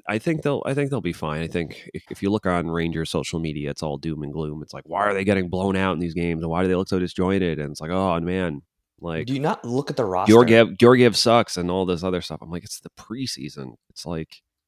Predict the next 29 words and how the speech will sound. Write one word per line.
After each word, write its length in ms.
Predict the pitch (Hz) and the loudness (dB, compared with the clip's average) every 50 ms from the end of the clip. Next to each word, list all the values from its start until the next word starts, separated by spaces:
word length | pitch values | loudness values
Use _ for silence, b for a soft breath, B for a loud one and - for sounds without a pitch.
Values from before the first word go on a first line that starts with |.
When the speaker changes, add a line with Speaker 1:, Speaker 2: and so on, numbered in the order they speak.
| _ _ B B B B B B _ _ _ _ _ _ | _ _ B B B B B B _ _ _ _ _ _
Speaker 1:
some 160 | - - 113 | 2 4 4
of 60 | 127 131 | 6 6
these 160 | 135 131 120 | 6 4 4
guys 340 | - 117 113 117 120 113 98 | 2 2 4 4 4 4 4
are, 160 | 101 98 95 - - | 2 2 0 -2 -6
it's 120 | 87 - | -6 -6
a 60 | 92 | -6
tune-ups, 720 | - - - 117 120 117 113 104 - _ - - - - - _ _ _ | -4 0 2 4 6 6 4 4 0 _ -10 -12 -12 -12 -14 _ _ _
you 120 | - 85 92 | -6 -4 -2
know, 280 | 82 76 78 85 - - - | -2 -2 -2 -4 -4 -8 -10
some 180 | - - 110 113 | -4 0 0 2
of 60 | 120 | 2
them 100 | 110 92 | 2 0
treated 300 | - - 110 110 107 95 | 0 0 2 2 2 2
as 100 | 92 - | 0 -2
pond 300 | - - 92 95 98 95 | -2 -2 0 0 0 0
hockey, 540 | 95 98 101 95 - - 87 87 90 98 - _ | 0 0 -2 -2 -2 -4 -4 -4 -4 -8 -10 _
<laughs> 40 | - | -4
you 520 | 95 95 95 104 143 123 - - 95 98 | -4 -2 0 0 0 2 2 2 2 2
know, 240 | 101 82 82 82 92 | 2 2 0 0 -2
some 220 | - - 87 92 | -2 0 0 2
of 80 | 95 95 | 4 4
them 300 | 92 92 92 87 82 - - _ _ _ - - - _ | 4 4 2 2 0 -2 -6 _ _ _ -20 -20 -18 _
for 80 | - - | -14 -10
timing. 640 | - - 104 107 113 - 101 107 104 104 101 98 95 _ _ _ _ _ _ _ _ _ _ _ _ _ - | -4 0 2 4 6 6 8 6 6 4 4 0 -2 _ _ _ _ _ _ _ _ _ _ _ _ _ -2
You 60 | 87 92 | 0 0
know, 140 | 85 76 71 | 2 2 2
they're 120 | 85 90 | 2 4
not, 340 | 92 101 104 107 101 87 - | 4 4 4 4 4 2 0